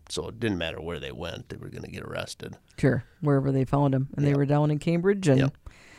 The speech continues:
Speaker 2: the rest is history, as they say.
Speaker 1: Yeah,
Speaker 2: Good
Speaker 1: yeah.
Speaker 2: deal. Well, I'm glad they caught him, too. That's, yeah, it's important. Um,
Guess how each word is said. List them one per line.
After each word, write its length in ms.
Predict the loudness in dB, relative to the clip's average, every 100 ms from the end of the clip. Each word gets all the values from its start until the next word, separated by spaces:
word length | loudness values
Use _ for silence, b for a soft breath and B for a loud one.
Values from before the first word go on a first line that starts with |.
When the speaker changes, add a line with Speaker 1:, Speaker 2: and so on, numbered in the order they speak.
| b b
Speaker 2:
the 100 | 2
rest 380 | 4 4 2 -2
is 220 | -2 -2
history, 400 | -2 -4 -2 -2
as 160 | -2 0
they 140 | 0
say. 300 | 0 -2 -2 0
Speaker 1:
Yeah, 300 | 2 2 2 B B B 4
Speaker 2:
Good 60 | 6 6
Speaker 1:
yeah. 40 |
Speaker 2:
deal. 340 | 6 4 4 0
Well, 100 | 0
I'm 80 | 2
glad 240 | 4 4
they 80 | 2
caught 260 | 2 4 6
him, 140 | 2
too. 300 | 0 0 0
That's, 460 | 0 0 -4 -12 -12 _
yeah, 240 | -4 -4 -6 -4
it's 200 | -2 0
important. 540 | -2 0 0 0 -6 B B B B B B 8
Um, 380 | 10 10 6